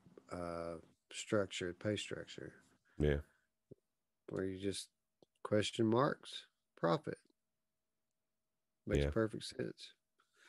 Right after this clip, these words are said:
Speaker 1: Now, I would say that that game was probably made by, uh, students. That's what it looks like to me. It looks like a,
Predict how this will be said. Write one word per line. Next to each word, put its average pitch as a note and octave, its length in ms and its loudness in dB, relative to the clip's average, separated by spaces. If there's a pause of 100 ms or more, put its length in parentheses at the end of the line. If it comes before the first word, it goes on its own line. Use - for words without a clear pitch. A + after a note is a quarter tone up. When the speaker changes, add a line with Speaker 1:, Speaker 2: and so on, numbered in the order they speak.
(340)
Speaker 1:
Now, C#3+ 120 12
I D#3 200 12
would G3 180 12
say D#3+ 180 12
that C#3 140 6
that C#3+ 160 12
game C3+ 180 10
was B2 120 8
probably B2 520 10
made A2+ 340 6
by, G#2 400 6
uh, G2+ 400 4 (420)
students. - 800 8 (120)
That's - 120 0
what D#3+ 80 10
it B2+ 40 10
looks A#2+ 260 4
like G#2+ 240 4
to G2+ 60 -4
me. G#2 260 2
It A2 160 -6
looks A#2 180 -4
like G#2+ 140 6
a, F#2+ 80 0